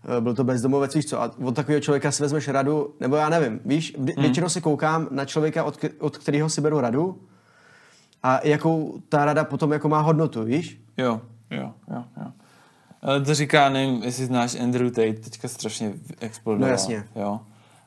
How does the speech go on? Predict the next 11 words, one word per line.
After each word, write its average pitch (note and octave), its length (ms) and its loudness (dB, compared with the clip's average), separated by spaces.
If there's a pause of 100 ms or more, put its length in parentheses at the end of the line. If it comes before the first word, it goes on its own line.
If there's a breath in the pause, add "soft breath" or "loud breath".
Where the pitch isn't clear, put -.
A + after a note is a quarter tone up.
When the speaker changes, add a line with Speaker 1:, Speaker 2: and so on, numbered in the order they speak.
(140)
Speaker 2:
A A2 800 2
on A#2+ 680 0
říká A2+ 380 -4
něco A2 300 -2
jako A2+ 300 -2
ve A2+ 120 0
stylu, A2+ 380 -4
že A2+ 140 -4
poslouchej B2 520 -4
ty C3 120 -2
lidi, B2+ 420 0